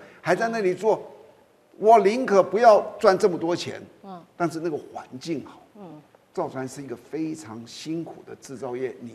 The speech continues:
Speaker 1: 一旦抛掉了，想要重建，那不是三十年、五十年，
Speaker 2: 嗯。
Speaker 1: 还要到整个政府的政策的支持之下，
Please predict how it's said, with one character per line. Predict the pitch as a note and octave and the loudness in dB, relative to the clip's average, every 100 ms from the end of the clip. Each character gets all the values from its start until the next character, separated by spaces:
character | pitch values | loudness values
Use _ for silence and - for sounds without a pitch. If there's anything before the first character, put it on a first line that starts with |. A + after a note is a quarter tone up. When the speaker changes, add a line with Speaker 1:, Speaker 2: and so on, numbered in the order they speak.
| A2 | -14
Speaker 1:
一 | |
旦 | C3 C#3+ - _ _ _ _ _ | -10 -10 -12 _ _ _ _ _
抛 | D3+ D3 | -8 -6
掉 | D3 - | -6 -8
了， | - - _ _ _ _ | -12 -20 _ _ _ _
想 | - G#2+ | -20 -12
要 | C3 | -10
重 | C3 G#2+ A#2+ | -10 -12 -10
建， | C3+ A#2+ C#3+ | -8 -10 -10
那 | D#3+ | -14
不 | C3 | -14
是 | B2 D3+ | -16 -14
三 | - C#3+ | -12 -12
十 | - | -14
年、 | A#2+ A#2 | -16 -16
五 | B2+ - | -18 -20
十 | - A#2+ | -20 -20
年， | - G#2+ _ _ _ | -20 -20 _ _ _
Speaker 2:
嗯。 | E3+ | -16
Speaker 1:
还 | B2 | -10
要 | C3 | -8
到 | C#3+ C3+ - | -8 -8 -12
整 | - - | -10 -8
个 | D#3 | -6
政 | C#3+ F3 - | -2 -4 -4
府 | - | -14
的 | - | -10
政 | C#3 A#2 | -8 -8
策 | B2+ | -10
的 | G#2+ | -16
支 | - C#3 | -16 -16
持 | C3 F#2 | -16 -18
之 | - G#2+ | -20 -18
下， | - | -16